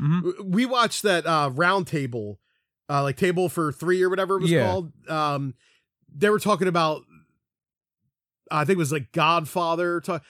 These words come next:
Speaker 2: a lot of people were taking stuff from, from Friday. Um, like, you know, obviously, like, Have a Nice Day, uh, Rest in Peace, all that stuff, you know, si-, simple things like that.
Speaker 1: Right.
Speaker 2: But there are more, there, there, there are a lot of, um,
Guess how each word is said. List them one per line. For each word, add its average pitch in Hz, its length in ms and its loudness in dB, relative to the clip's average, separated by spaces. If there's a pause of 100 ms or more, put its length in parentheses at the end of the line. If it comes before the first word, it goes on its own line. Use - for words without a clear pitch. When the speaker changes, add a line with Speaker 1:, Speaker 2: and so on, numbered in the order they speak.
(120)
Speaker 2:
a 220 60 -4
lot 277 160 4
of 190 140 2
people 160 440 0
were 151 140 -8
taking 156 300 -2
stuff 156 280 -2
from, 135 320 -6
from 135 220 -8
Friday. 113 580 -8 (560)
Um, 156 680 -2 (960)
like, 233 160 -2 (120)
you 247 120 0
know, 214 80 4
obviously, 185 420 2
like, 156 160 0
Have 147 160 0
a 143 60 -2
Nice 135 240 -4
Day, 139 520 0
uh, 123 440 -4
Rest 131 260 -4
in 127 80 -6
Peace, 123 240 -4
all 127 100 -2
that 120 140 -2
stuff, - 140 -6
you 139 80 0
know, 139 160 0
si-, 254 260 -4
simple 262 240 -2
things 170 280 -2
like 147 120 -4
that. 151 160 -2
Speaker 1:
Right. 131 380 2
Speaker 2:
But 170 100 -10
there 311 160 -2
are 311 40 -2
more, 220 300 0
there, 196 240 0
there, 220 360 -4
there 196 180 -2
are 233 160 0
a 143 80 -2
lot 170 360 0
of, 131 280 -2
um, 113 520 -4